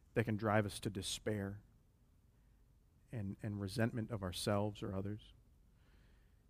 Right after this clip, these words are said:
And Lord, I pray that you would replace it with a freedom,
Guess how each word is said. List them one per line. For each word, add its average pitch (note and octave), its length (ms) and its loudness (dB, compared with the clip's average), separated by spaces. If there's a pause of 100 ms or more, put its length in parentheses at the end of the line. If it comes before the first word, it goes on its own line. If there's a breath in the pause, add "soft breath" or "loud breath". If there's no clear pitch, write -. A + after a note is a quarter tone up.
(180)
And B2 140 4
Lord, B2 140 8
I B2+ 60 10
pray D3 220 12
that C3 120 10
you C3+ 100 6
would A#2+ 100 6
replace A#2 360 6
it - 60 -2
with G#2 120 -2
a F#2+ 40 -10
freedom, F#2+ 520 -6